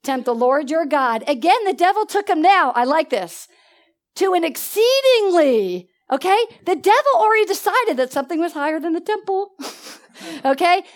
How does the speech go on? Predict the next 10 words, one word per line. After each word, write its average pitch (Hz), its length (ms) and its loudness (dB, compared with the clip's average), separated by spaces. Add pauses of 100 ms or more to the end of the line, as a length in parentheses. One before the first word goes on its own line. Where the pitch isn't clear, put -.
An 339 160 2
exceedingly 359 1160 0
high 349 640 0
mountain, 262 720 -4 (340)
and 214 220 -8
showed 240 400 0
him 185 200 -6
all 233 360 0
the 226 100 -4
kingdoms 240 1300 -2